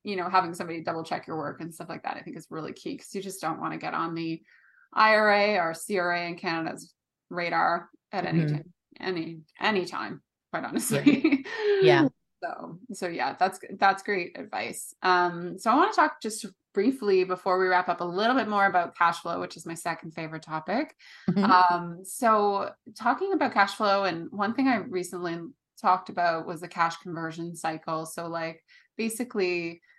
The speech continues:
Speaker 1: how much time people have between, like, somebody, when they buy a product off your website to when you get paid for it. And then it kind of factors in, like, if you have terms with your suppliers. So, like, how quickly are you paying for that inventory and all that kind of stuff.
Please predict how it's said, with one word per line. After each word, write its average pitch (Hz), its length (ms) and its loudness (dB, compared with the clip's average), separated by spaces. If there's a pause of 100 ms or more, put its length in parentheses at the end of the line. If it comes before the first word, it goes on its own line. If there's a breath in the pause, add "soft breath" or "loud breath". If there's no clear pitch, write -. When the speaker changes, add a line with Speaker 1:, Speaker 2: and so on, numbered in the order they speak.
(140)
Speaker 1:
how 185 200 6
much - 480 -2 (380)
time 185 440 6
people 180 280 -8
have 170 300 4
between, 165 420 -8
like, 160 180 -6
somebody, 170 400 -8
when 165 220 -6
they 160 260 -8
buy 180 280 10
a 180 120 0 (180)
product 170 520 2
off 160 240 -8
your 165 100 -10
website 160 640 -4 (380 soft breath)
to 190 100 -4
when 170 180 -2
you 156 60 -4
get - 180 -8
paid 202 240 -2
for 185 320 6
it. 175 300 6
And 175 120 -4
then 170 80 -4
it - 120 -8
kind 285 160 -2
of 285 80 -4
factors 196 400 0
in, 175 180 -4
like, 156 320 -4 (320)
if - 140 -12
you 185 60 -2
have 160 140 -4
terms 175 380 -4
with 160 120 -14
your 147 120 -8
suppliers. 277 720 2
So, 180 80 -2
like, 175 200 -2
how 165 140 0
quickly 170 380 -8
are 160 60 -4
you 156 120 -4
paying 190 320 -4
for 196 80 -8
that 180 180 0
inventory 175 520 -4
and 165 80 -4
all 170 100 -2
that - 160 -8
kind 156 100 -6
of - 80 -12
stuff. 160 300 0